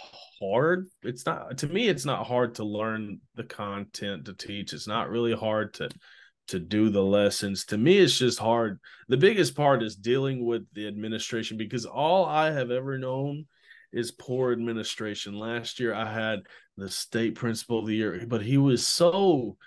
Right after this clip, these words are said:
you know, passive aggressive to me. He made a comment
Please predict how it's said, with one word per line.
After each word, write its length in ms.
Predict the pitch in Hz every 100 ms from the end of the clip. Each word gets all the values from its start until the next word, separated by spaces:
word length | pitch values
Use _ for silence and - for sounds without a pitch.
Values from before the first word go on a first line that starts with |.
| _ _ _ _ _ -
you 100 | 120
know, 160 | 110
passive 540 | 95 - 147 151 - 104
aggressive 600 | 95 107 196 135 139 -
to 160 | - 139
me. 300 | 135 131 131 _ _ _
He 100 | -
made 220 | 127 160
a 60 | 151
comment 600 | - - 135 135 117 101